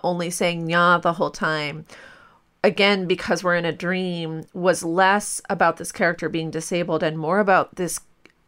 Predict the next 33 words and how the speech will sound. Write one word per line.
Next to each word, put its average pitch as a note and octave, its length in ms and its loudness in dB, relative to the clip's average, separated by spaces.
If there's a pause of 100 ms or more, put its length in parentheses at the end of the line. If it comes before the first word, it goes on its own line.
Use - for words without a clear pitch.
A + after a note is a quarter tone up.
character E3 880 4 (160)
not F3+ 340 4
being D#3 200 -6
heard, E3 600 -4 (240)
about F3 400 4
Francesco's E3+ 840 0 (100)
inability F3+ 920 2 (300)
to - 120 0
actually F#3 300 2
listen E3+ 480 -4
to E3 340 -2
and D#3+ 200 -4
hear E3 400 -2
his E3+ 260 -4
friend D3 460 -2
and D3+ 120 -6
sort D#3 200 -4
of - 120 -8
only F3+ 300 -4
see D#3+ 240 -6
him D#3 300 -8
as D3 160 -6
this D3+ 180 -6
constant. E3 760 -2 (580)
And F#3 120 -4
then F#3 100 2
at F3 140 0
the F3 180 -4
end, E3+ 540 0
he F3 180 0
actually D#3 480 2
hears E3 520 -4
him C#3 520 -8